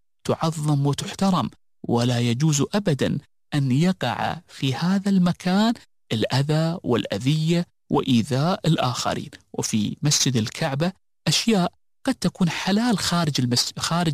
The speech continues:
مسجد الكعبة أو في بقع أخرى، أما في مسجد الكعبة، المسجد الحرام، فتصبح بعض الأمور محرمة، وهذا دليل على فضل مكة المكرمة، وأن مكة المكرمة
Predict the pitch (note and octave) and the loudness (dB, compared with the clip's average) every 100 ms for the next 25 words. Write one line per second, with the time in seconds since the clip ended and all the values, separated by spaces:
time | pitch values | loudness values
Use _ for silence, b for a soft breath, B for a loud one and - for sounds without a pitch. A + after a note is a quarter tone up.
0 | C#3+ D3+ - A#2+ - - - - - A2+ | 0 -2 -2 -2 -4 -2 -4 -4 -4 -4
1 | - C#3+ D#3 D#3 D3 - - - - - | -2 -2 0 0 0 0 0 -2 -4 -6
2 | _ _ _ - F#3 D#3 B2 - C3+ E3+ | _ _ _ -2 2 4 2 2 2 2
3 | - D3+ D3+ - E3+ E3+ F3+ G#3+ _ G2+ | 0 0 0 -2 -2 0 -2 -4 _ -4
4 | A2 - C3+ C3+ C3+ C#3 F3 G#3+ - - | -2 0 0 0 0 0 2 0 -4 -20
5 | - B2 - - C3 - C#3+ C#3 C#3 - | -6 -4 -2 -2 -2 -4 -2 0 -2 0
6 | C#3 D3 F#3 A#3 F#3 C#3 - C3+ - F#2 | 0 2 4 4 2 0 0 0 0 -2
7 | - - - A#2+ A2+ A2+ A2 A2 D3+ F#3+ | -4 -8 -10 -6 -4 -2 -2 2 4 4
8 | B3+ - _ - A2+ A2+ C3+ F3 A3+ B3 | 4 -2 _ -6 -2 2 2 2 0 -4
9 | - E3+ E3+ D#3+ E3 - E3+ D#3+ - F3 | -2 0 2 2 0 0 2 2 0 -2
10 | F#3 G3 A#3+ - _ - - B2+ A#2 A#2+ | 2 4 4 0 _ -8 -4 0 0 0
11 | - - C3 B2+ - D3+ F3+ G#3+ | -2 0 0 0 0 0 2 2